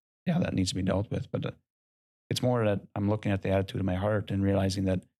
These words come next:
yeah, I'm showing them a little bit of love, but it's not as full as what it should be or could be if I had the right attitude in the moment.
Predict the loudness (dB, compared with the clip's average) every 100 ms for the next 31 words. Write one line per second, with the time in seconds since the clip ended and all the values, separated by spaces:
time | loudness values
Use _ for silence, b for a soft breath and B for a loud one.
0 | _ _ _ _ _ _ _ _ -4 2
1 | 2 2 2 2 2 2 4 4 2 -2
2 | -8 _ _ _ _ _ -2 0 2 2
3 | 2 2 2 2 0 0 -2 -2 -2 -2
4 | -2 -2 0 0 -2 -8 -2 0 2 0
5 | -4 _ -8 -4 0 0 0 0 0 0
6 | -2 0 2 2 -2 -2 0 2 2 4
7 | 2 0 0 2 2 2 4 2 -2 -10
8 | -4 -2 -2 0 2 4 2 2 0